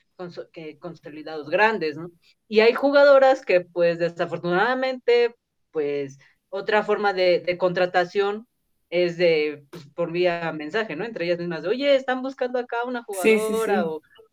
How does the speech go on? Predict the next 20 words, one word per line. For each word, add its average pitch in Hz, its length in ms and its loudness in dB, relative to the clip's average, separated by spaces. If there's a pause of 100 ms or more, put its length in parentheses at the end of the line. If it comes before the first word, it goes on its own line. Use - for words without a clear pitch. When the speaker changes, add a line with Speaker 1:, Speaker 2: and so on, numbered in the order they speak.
(180)
Speaker 1:
no, 202 100 -4
no 220 140 -2
le 240 100 0
quieres 240 240 2
caer 220 240 -2
acá, 220 400 -2
o 202 220 -2
¿sabes 247 300 2
qué? 240 120 -2
O 240 60 -4
sea, 190 240 -2
yo 208 140 0
quiero 240 160 0
estar 233 200 -2
ahí 226 200 0
donde 220 200 -4
tú 226 100 -8
estás, 226 440 -4
ahora, 208 320 -8 (160)
¿qué, - 160 -14